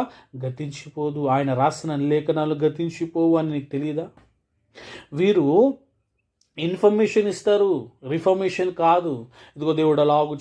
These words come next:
చేసును, ఇలాగు చేసును, ఇది జరిగేను, అది జరిగేను." These are all information pastors. వీళ్ళు బైబిల్లోని ఇన్ఫర్మేషన్నే చెప్తారు, కానీ రి-, వీళ్ళలో రిఫర్మేషన్ ఉండదు, రూపాంతరము వీళ్ళలో కనబడదు.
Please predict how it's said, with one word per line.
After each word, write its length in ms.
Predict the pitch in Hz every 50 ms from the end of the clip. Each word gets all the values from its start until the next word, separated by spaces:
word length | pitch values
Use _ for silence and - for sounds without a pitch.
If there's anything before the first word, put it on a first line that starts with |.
| 151
చేసును, 300 | 156 151 139 - 156 147
ఇలాగు 480 | 147 147 147 151 147 151 151 147 147 147 139 -
చేసును, 320 | 156 156 151 - 160 151 147
ఇది 280 | 139 131 135 135 160
జరిగేను, 560 | 160 135 156 156 151 151 143 151 151 147 143 143
అది 240 | 143 143 156 160
జరిగేను." 540 | 139 160 156 151 156 151 151 143 143 135 135 139 _ _ _ _ _ _ _ _ _ _ _ 127
These 140 | 135 131 127
are 100 | 135 143
all 420 | 156 180 190 196 196 196 196 190 180 - _ _ _ _ _ _ _ _ _ _ _ _ _ _ _ _ _ _ _ _ 151 175
information 560 | 185 170 - 214 208 208 208 196 - - 196
pastors. 520 | 190 165 - 180 180 175 - - - 131 123 - - _ _ _ _ _ _ _ _ _
వీళ్ళు 560 | 135 135 170 185 202 196 180 160 151 156 180
బైబిల్లోని 600 | 175 135 139 143 160 180 170 180 190 190 190 185 180
ఇన్ఫర్మేషన్నే 680 | 175 165 185 185 185 190 190 185 - - 185 190 190
చెప్తారు, 460 | 185 - 180 160 165 - 165 156 156
కానీ 300 | 151 - 160 147 151 151
రి-, 140 | 143 151 151
వీళ్ళలో 360 | 147 151 151 151 147 143 143
రిఫర్మేషన్ 640 | 139 139 147 139 - 175 175 185 170 - - 160 156
ఉండదు, 280 | 147 135 120 107 - - _ _ _ _ _ _ - - - - _
రూపాంతరము 1120 | 127 135 151 143 147 156 156 165 175 180 180 175 - 170 170 165 151 135 127 135 156 185 202 - - - - _ -
వీళ్ళలో 280 | 143 147 156 151 160
కనబడదు. 640 | 156 - - 160 170 180 196 196 185 170 135 120